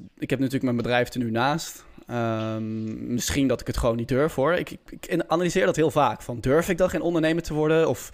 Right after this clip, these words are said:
maar ik denk echt dat het, eh, nou, mijn mening is: waarom zou ik? Waarom wil ik zo snel ondernemer worden? Eh, er moet, komt zoveel bij kijken. Zoveel risico's. Laat mij maar gewoon, eh, lekker in een vaste baan die ik leuk vind. Geen zorgen.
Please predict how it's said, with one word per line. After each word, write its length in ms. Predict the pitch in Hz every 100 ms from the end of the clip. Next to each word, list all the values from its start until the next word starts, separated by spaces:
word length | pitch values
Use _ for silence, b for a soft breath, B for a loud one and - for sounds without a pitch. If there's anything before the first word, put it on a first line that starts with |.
| B B B B
maar 140 | 131
ik 80 | 156
denk 160 | 175 170
echt 180 | 175
dat 120 | 170 160
het, 180 | -
eh, 340 | 156 147 147 143 -
nou, 160 | 147 143
mijn 160 | 147
mening 220 | 147 147
is: 200 | 139 - - - -
waarom 320 | 139 170 214 180
zou 300 | 147 196 123
ik? 120 | -
Waarom 200 | 135 160
wil 100 | 156
ik 60 |
zo 60 | 156
snel 240 | - 151
ondernemer 420 | 147 139 143 160 123
worden? 300 | 117 120 131
Eh, 480 | 127 127 127 127
er 60 | 123
moet, 120 | 131
komt 180 | 151 139
zoveel 440 | - 196 226 160
bij 160 | 135 131
kijken. 480 | - 156 160 160 196 B B
Zoveel 420 | 147 165 151 143
risico's. 720 | 147 147 151 135 135 - - b b b b b b b -
Laat 200 | 131 127
mij 160 | 123 117
maar 100 | 120
gewoon, 360 | 127 120 117
eh, 240 | 117 113 113
lekker 400 | 113 110 113 -
in 60 | 120
een 60 |
vaste 260 | 127 117 113
baan 280 | 117 147 151
die 120 | 123
ik 80 | 123
leuk 260 | 123 151
vind. 380 | - 147 143 139
Geen 260 | - 147 139
zorgen. 680 | 127 135 135 127 123 123